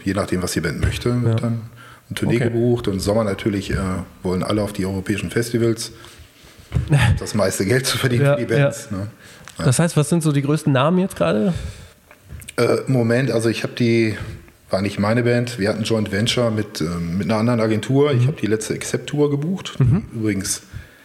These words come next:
Speaker 1: die erfolgreichste war, seit es die Band gab,
Speaker 2: Ja.
Speaker 1: also auch in den achtzigern waren die nicht größer, die ist wirklich toll gelaufen. Ja, und wie du schon sagtest, Dream Theater,
Speaker 2: Ja. Okay.
Speaker 1: Vince Neil von Motley Crue,
Speaker 2: Ja.
Speaker 1: solche Sachen.
Speaker 2: Okay.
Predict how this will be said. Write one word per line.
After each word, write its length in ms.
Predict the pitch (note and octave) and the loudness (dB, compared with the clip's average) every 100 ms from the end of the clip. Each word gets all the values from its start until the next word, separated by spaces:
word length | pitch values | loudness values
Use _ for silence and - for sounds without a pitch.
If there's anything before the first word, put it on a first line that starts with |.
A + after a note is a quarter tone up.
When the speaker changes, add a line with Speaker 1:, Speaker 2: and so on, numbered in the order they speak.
| - - - _ | -20 -20 -20 _
Speaker 1:
die 80 | - | 0
erfolgreichste 600 | F2 A#2 A#2+ B2 A#2 C#3+ | 2 2 2 0 0 0
war, 140 | A#2+ A#2 | 2 2
seit 220 | F#2+ G#2 | 0 -2
es 60 | - | -2
die 80 | |
Band 340 | F#2+ F2+ - - - - | -4 -6 -8 -16 -18 -6
gab, 400 | - E2+ C3+ - | -2 0 0 2
Speaker 2:
Ja. 120 | C#3+ | 2
Speaker 1:
also 100 | A2+ | 2
auch 100 | E2 | -4
in 60 | G2 | -6
den 100 | D#2+ | -4
achtzigern 480 | C#2+ - A2+ C3 B2 | -4 0 0 2 0
waren 140 | G2 | -2
die 80 | F#2+ | -4
nicht 160 | G2 - | -6 -4
größer, 320 | F2+ - B2+ | -4 -2 -2
die 80 | A2 | -2
ist 120 | - | -4
wirklich 200 | F#2 F2+ | -6 -4
toll 240 | - A#2+ | 0 2
gelaufen. 480 | A2+ G2 G#2+ A#2 D3+ - - - - _ - - - - - - - - - - - - - - - | 2 2 0 -2 -4 -6 -14 -20 -20 _ -20 -20 -20 -20 -20 -20 -20 -20 -20 -18 -18 -18 -20 -14 -6
Ja, 120 | - F2+ | -2 0
und 80 | |
wie 60 | F2 | 0
du 80 | G2+ | 0
schon 180 | G#2+ F#2 | 0 -2
sagtest, 360 | F2 F#2+ - | -2 -4 -2
Dream 160 | F#2+ G2 | -2 -2
Theater, 520 | - F2 F2 E2 E2 - - A#2+ | -2 -4 -2 -4 -6 -12 -2 0
Speaker 2:
Ja. 160 | A2 - - - _ - - | 0 -4 -16 -20 _ -18 -8
Okay. 300 | C3+ F3+ A#2 | -4 -2 -2
Speaker 1:
Vince 300 | G2 F#2+ - | -2 -2 0
Neil 180 | G2+ G2+ | 0 0
von 160 | F#2+ F#2 | -2 -4
Motley 260 | F#2 F2+ | -4 -6
Crue, 360 | - G#2 G2+ G2+ B2 | -4 0 0 0 0
Speaker 2:
Ja. 180 | B2 - - - - | 0 -2 -16 -20 -14
Speaker 1:
solche 300 | - F2 F2+ | -6 -6 -4
Sachen. 260 | E2+ F#2 F#2+ | -6 -4 -2
Speaker 2:
Okay. 340 | A#2 E3 G#2 | 0 0 0